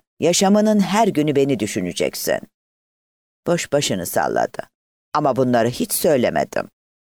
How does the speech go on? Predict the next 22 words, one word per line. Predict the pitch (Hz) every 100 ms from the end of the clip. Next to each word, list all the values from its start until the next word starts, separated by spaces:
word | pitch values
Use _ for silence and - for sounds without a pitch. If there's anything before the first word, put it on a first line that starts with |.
| _
Senin | - 196 190
iddialarına | 151 123 127 127 127 123 123
karşı | - 76 104 170 156
benim | 127 131 107
ifadem. | 92 80 73 - 60 - _ _ _ _ _ _
Serseri | - 226 220 226 214
bir | 156 135
polis | 117 113 143 -
böyle | 165 147
bir | 123 95
iddiayı | 98 110 113 151
mahkemeye | 156 - 170 175 185
bile | 143 113
götüremez. | 107 85 - 76 65 50 - - - _ _ _ _ -
Seni | - 165 165
benim | 131 143
karşımda | 143 110 95 - 143 170
tanık | 190 202 214
sandalyesine | 170 147 139 135 139 156 156
çıkarmaya | - 156 160 160 165 160
cesaret | 175 165 170 170 170
edemezler." | 165 156 147 73 65 - - -